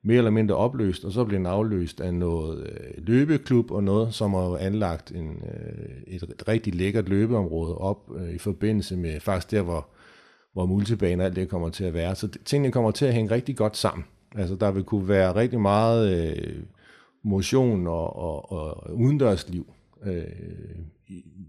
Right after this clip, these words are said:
ved siden af hinanden, og man vil kunne se hinanden i alt det, der foregår. Det er faktisk lidt unikt, synes jeg,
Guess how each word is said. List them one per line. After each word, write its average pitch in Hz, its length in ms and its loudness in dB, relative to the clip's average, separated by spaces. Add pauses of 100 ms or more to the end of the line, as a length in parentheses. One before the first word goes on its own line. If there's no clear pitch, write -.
ved 101 140 -2
siden 113 260 0
af 104 60 2
hinanden, 98 380 2
og 104 60 0
man 92 160 2
vil 85 100 -4
kunne 98 160 -2
se 127 240 2
hinanden 95 400 2
i 107 60 2
alt 98 140 -2
det, 101 100 -2
der 101 60 -2
foregår. 92 340 -2
Det 95 80 0
er 104 40 2
faktisk 110 280 0
lidt 110 220 -2
unikt, 107 360 0
synes 92 280 -4
jeg, 73 80 -6